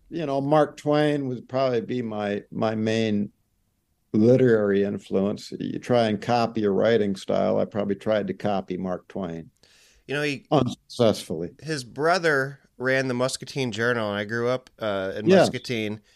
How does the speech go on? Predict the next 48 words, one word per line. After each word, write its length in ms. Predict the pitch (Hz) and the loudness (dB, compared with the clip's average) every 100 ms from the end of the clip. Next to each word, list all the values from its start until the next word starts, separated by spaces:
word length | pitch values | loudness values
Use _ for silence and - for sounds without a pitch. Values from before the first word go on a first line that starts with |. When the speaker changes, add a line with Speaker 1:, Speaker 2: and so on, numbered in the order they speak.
| _ _ _ _ | _ _ _ _
Speaker 2:
and 220 | 123 113 | -6 -4
I 80 | 113 | -4
think 220 | 143 175 | -4 -8
he 140 | - 135 | -6 -4
visited, 640 | 131 151 131 110 104 - _ _ | -2 -2 -4 -4 -4 -8 _ _
said, 300 | - 143 135 | -4 -2 -2
uh, 340 | 120 123 110 101 | 0 0 0 -2
said 200 | 151 139 | -2 -2
in 140 | 135 | 0
Life 220 | 131 131 | 0 0
in 60 | 143 | -2
the 60 | |
Mississippi, 680 | 135 131 113 139 139 117 104 | -6 -6 -6 -6 -6 -6 -6
he'd 180 | 104 104 | -6 -4
never 200 | 120 113 | -2 -2
seen 320 | 113 127 117 | -6 -6 -6
more 180 | 117 117 | -4 -4
beautiful, 680 | 101 117 113 - 113 101 92 _ | -4 -6 -6 -6 -6 -6 -8 _
uh, 280 | 104 101 98 | -6 -4 -4
suns-, 420 | - 143 143 - - | -4 -4 -4 -8 -8
sunrises 720 | - 156 160 107 90 92 90 | -4 -2 2 0 0 -8 -8
in 80 | 101 | -10
his 140 | 90 | -8
life. 320 | 101 92 98 - _ _ _ | -6 -6 -8 -12 _ _ _
And 80 | 117 | -10
the 60 | 117 | -8
town 300 | - 143 143 | -4 -2 -2
was 100 | 131 | -2
like, 260 | 120 107 | -4 -4
"We, 200 | 135 190 | -8 -8
we 100 | 196 | -6
should 220 | 214 170 120 | -8 -6 -4
name 280 | 120 123 - - | -2 -2 -4 -4
everything 640 | 120 135 131 127 139 117 | -2 0 -2 -2 -4 -2
after 360 | 104 110 - 104 | -2 -4 -4 -6
him 120 | 95 95 | -4 -6
in 100 | 95 | -8
this 220 | 90 - | -10 -10
town." 400 | 107 101 87 82 | -8 -6 -6 -8
So 120 | 98 | -6
that's 180 | 95 127 | -6 -6
what 80 | 107 | -6
they 180 | 104 98 | -6 -6
did. 340 | 107 117 - - - _ _ - _ | -8 -10 -12 -16 -18 _ _ -20 _
So 160 | 117 107 | -8 -2
they 160 | 127 | 0
liked 240 | 120 104 151 | 2 0 -2
him 180 | 101 | -6